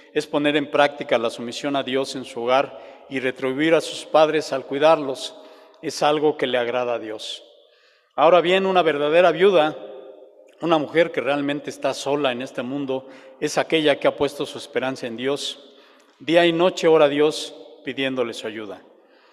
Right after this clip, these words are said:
Y ahí nos brincamos al versículo ocho, dice, "Aquellos que se niegan a cuidar a sus familiares,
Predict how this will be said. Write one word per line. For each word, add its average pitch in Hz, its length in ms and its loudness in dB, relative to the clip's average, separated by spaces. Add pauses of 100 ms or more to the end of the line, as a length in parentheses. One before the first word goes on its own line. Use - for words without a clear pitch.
(140)
Y 143 80 -2
ahí 160 100 4
nos 170 140 -4
brincamos 156 460 2
al 143 240 0
versículo 165 480 0
ocho, 190 180 0
dice, 139 360 -4
"Aquellos 170 440 -4
que 147 80 -10
se 131 160 -6
niegan 156 400 -2
a 123 80 -8
cuidar 139 260 -2
a 151 40 -4
sus - 200 -14
familiares, 135 640 -6